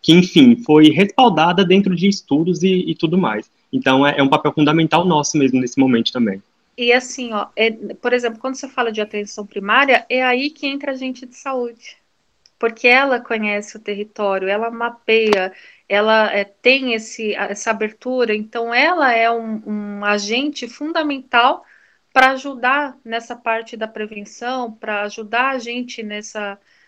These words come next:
Speaker 2: nessa questão. Uma outra coisa também que, que é bastante importante, então, além da questão da divulgação, é a questão mesmo do fortalecimento da equipe, porque assim, ó,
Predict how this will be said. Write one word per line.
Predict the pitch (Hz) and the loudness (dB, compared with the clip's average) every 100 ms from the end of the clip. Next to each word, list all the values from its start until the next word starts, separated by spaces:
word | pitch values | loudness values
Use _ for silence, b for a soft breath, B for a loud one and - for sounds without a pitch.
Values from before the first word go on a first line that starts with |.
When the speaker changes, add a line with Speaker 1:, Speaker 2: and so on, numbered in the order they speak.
| _ - | _ -4
Speaker 2:
nessa | 226 233 247 | -4 -2 -6
questão. | 247 233 - 196 180 180 _ b b b b | -6 -8 -8 -8 -8 -10 _ b b b b
Uma | 214 220 233 | -2 2 2
outra | 247 269 | 2 -2
coisa | 262 254 240 240 | -2 -2 -2 -4
também | 233 226 214 220 220 | -6 -6 -4 -4 -8
que, | 214 220 214 208 190 185 - _ | -12 -8 -6 -6 -8 -12 -18 _
que | 226 | -4
é | |
bastante | 202 208 240 240 | -4 -4 -8 -12
importante, | - 214 247 247 240 | -10 -6 -4 -4 -6
então, | 220 220 208 | -6 -4 -2
além | 202 226 233 196 | -2 -4 -6 -10
da | 185 202 | -6 -6
questão | 208 214 - 208 196 190 180 | -6 -12 -6 -6 -6 -14 -6
da | 196 | -4
divulgação, | 202 196 185 175 - 277 269 220 - b b b b _ | -4 -8 -12 -12 -10 -6 -4 -4 -10 b b b b _
é | - 240 | 0 2
a | 247 | 2
questão | 254 - 277 | -4 -8 -6
mesmo | 269 277 285 277 254 | -4 -4 -4 -4 -4
do | 214 214 285 | -6 -10 -6
fortalecimento | 339 330 302 294 - 262 262 233 | -6 -4 -4 -6 -8 -10 -10 -10
da | |
equipe, | 220 - 262 262 240 | -10 -10 -12 -12 -12
porque | 247 247 285 | -12 -8 -8
assim, | 277 - 190 | -8 -12 -12
ó, | 170 | -12